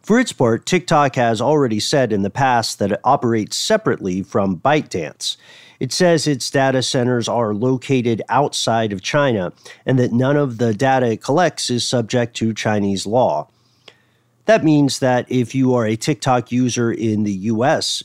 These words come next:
your data is stored in the U S and there's a backup of it in Singapore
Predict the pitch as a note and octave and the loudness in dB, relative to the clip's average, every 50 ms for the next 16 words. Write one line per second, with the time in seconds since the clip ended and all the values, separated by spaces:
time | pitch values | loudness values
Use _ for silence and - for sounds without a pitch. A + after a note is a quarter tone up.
0 | _ - - G#2 G#2 G#2 G2 F#2+ - D#3 D3 D3 D3 D3 C#3 C3+ - G#2+ A#2 A2 | _ -10 -6 -4 -2 -2 -4 -2 0 0 2 2 2 2 0 0 0 -2 -4 -4
1 | - - - C3 A2+ A2 A2 G#2+ G#2+ G#2 - - A#2 A2+ G#2+ A2 A2 G#2+ A2 G#2 | -4 -4 -4 -2 0 0 2 0 0 -2 -4 -4 -2 0 0 0 0 0 0 -2
2 | F#2+ F#2 F2 F2 F2+ - - - - - G2 F#2+ F#2+ G2 F2+ F2 F2+ D#2+ - C3 | 0 0 -2 -2 -4 -4 -6 -8 -6 -6 -6 -4 -4 -4 -4 -6 -8 -4 0 0
3 | C#3+ C#3+ B2+ - B2+ A2 - - G2+ F#2 E2+ F#2 F#2+ F2+ - - G2 G2 F#2 F#2+ | 0 0 0 0 -2 -2 -2 -2 -4 -4 -2 -4 -6 -6 -6 -8 -6 -6 -4 -4
4 | F#2 - - - D#3 D3+ A#2+ G2+ E2 - - F#2 D2 - - | -4 -4 -2 0 2 2 2 0 -2 -4 -10 -12 -12 -12 -16